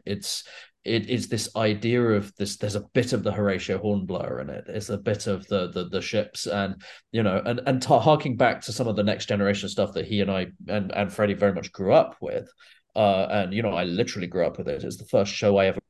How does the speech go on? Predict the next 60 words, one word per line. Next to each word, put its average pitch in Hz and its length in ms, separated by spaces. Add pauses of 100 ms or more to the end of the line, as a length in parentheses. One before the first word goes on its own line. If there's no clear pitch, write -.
(140)
remember 90 460
watching 90 680
as 92 100
a 95 80
show, 87 540
not 90 220
as 87 160
a - 180 (180)
kids 107 240
show 92 220
that 92 140
you 95 80
got 95 180
to - 80
watch - 340
as 95 120
kids, 127 420 (340)
but, 98 140
like, 87 240
this 117 180
is 98 100
the 92 80
show 113 200
that 90 160
everyone's 220 300
gonna 95 180
sit - 180
down 90 160
and 85 100
watch - 240
now. - 260 (420)
Uh, 92 500
and, 95 460
you 113 120
know, 98 280
that 104 300
isn't 117 240
just 101 240
something 90 280
that 87 140
sort 92 160
of 92 60
talks - 280
down 98 300
to 95 120
you 107 240
as, 95 200
as, 95 240
as - 220
a 90 40
kid. - 300
So 101 120
that, 113 400
that 117 240
for - 120
me 98 220
was 90 240
very, 92 380
very 90 340
important. 87 640